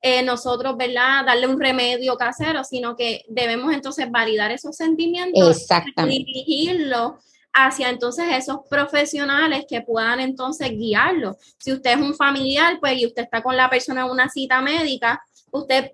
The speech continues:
Speaker 1: ¿verdad? Dele la oportunidad a su familiar que hable y que se exprese, y ese
Speaker 2: Ujú.
Speaker 1: doctor o doctora la puede referir a ese especialista. Tampoco podemos nosotros decir a los doctores, "Pues ella está así", o "Ella se siente triste, ella no está durmiendo",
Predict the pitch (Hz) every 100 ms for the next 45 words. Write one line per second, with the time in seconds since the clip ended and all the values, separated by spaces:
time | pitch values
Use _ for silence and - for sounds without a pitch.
0 | - 254 269 285 330 262 285 269 294 285
1 | 311 285 269 262 294 277 269 262 247 240
2 | 262 254 285 339 277 254 269 247 247 247
3 | 240 - 302 403 381 311 254 285 269 185
4 | 311 269 320 320 320 320 311 - 466 392
5 | 269 262 233 254 330 320 294 285 370 285
6 | - _ _ - 254 269 330 285 269 247
7 | 233 339 - 240 214 247 233 240 262 285
8 | 277 294 294 294 294 269 285 285 _ _
9 | - 247 254 247 269 277 277 262 254 254
10 | 262 311 349 349 370 370 381 247 254 240
11 | 240 247 285 302 320 294 285 285 302 370
12 | 359 - 311 269 254 262 311 311 302 311
13 | 330 349 359